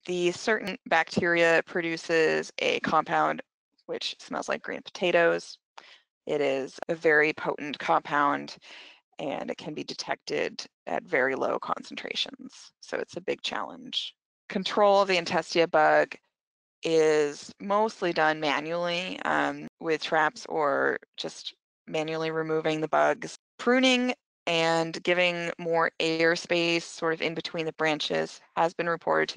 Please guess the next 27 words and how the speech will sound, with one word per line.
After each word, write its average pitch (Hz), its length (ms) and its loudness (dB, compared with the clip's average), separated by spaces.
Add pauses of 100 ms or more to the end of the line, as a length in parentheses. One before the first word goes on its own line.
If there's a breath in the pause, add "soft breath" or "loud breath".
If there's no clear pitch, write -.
to - 60 -16 (200)
decrease 160 400 -2
the - 140 -6
prevalence 156 500 0
of 160 120 -2
the 165 80 -4
bug. 160 420 2 (540 loud breath)
The 160 60 -8
bug 147 240 2 (120)
tends 156 300 -10
to 147 120 -2
like 143 560 2 (340 loud breath)
very 135 300 2
dense 143 340 -2
foliage. 156 720 -2 (220)
There 160 160 6
are 156 220 6
also, 170 800 6
um, 135 460 -4
reports 170 460 0
that - 180 -2 (400)
certain 165 960 -2 (460)
powders 165 380 2
and 151 120 0
oils 156 920 0 (280)
are 170 160 2
effective 185 920 -2